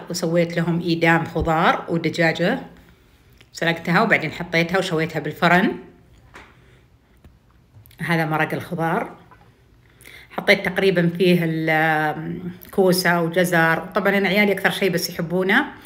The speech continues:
ال-، البطاطس. تخيلين بس أقدر أطل-، نقي لهم البطاطسات وأطلعهم وأحطها على ال-، على الرز و-، وأشخل لهم المرق.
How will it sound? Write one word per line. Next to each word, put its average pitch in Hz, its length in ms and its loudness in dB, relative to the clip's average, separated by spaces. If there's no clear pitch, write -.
ال-، 156 220 -2
البطاطس. 143 680 -6
تخيلين 180 480 4
بس 185 160 0
أقدر 180 200 0
أطل-، 180 200 2
نقي 180 300 2
لهم 175 160 4
البطاطسات 180 600 0
وأطلعهم 180 600 0
وأحطها 175 360 -2
على 160 200 4
ال-، 156 180 0
على 165 180 4
الرز 196 260 0
و-، 160 580 2
وأشخل 190 380 2
لهم 185 200 4
المرق. 156 380 2